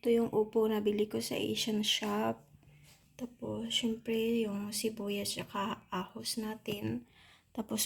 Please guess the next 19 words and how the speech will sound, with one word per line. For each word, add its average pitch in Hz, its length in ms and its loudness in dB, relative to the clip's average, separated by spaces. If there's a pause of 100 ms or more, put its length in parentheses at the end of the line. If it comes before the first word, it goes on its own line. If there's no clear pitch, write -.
may 214 80 6
kamatis 208 560 2
din 208 160 2
ako 208 160 -2
dito 208 320 0
at - 160 -2
saka 220 320 -4
yung 247 640 4
pork 233 320 0
cubes. - 480 0 (640)
Ito 240 240 2
yung 233 240 2
pork 208 320 -4
ko. 190 160 -10 (480)
Minced 226 400 2
pork 214 320 -2
yung 208 320 -2 (240)
ginamit 196 560 0
ko. - 160 -12